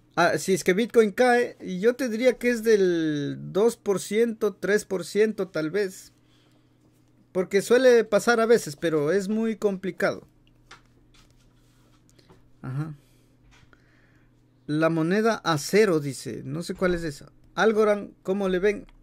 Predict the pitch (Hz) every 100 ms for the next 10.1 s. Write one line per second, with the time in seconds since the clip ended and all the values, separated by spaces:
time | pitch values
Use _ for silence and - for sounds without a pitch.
0 | - 165 170 226 190 190 185 156 - 170
1 | 180 175 156 151 - 202 208 - _ _
2 | _ _ _ _ _ _ _ _ - 165
3 | 190 180 180 - - - _ _ _ _
4 | _ _ _ _ _ _ - - - -
5 | _ _ _ _ _ _ _ _ _ 165
6 | 180 202 208 214 196 185 208 208 196 214
7 | 220 196 190 214 220 214 220 226 247 233
8 | 220 - 180 185 202 208 214 196 180 180
9 | 151 175 151 185 190 226 143 143 131 117
10 | -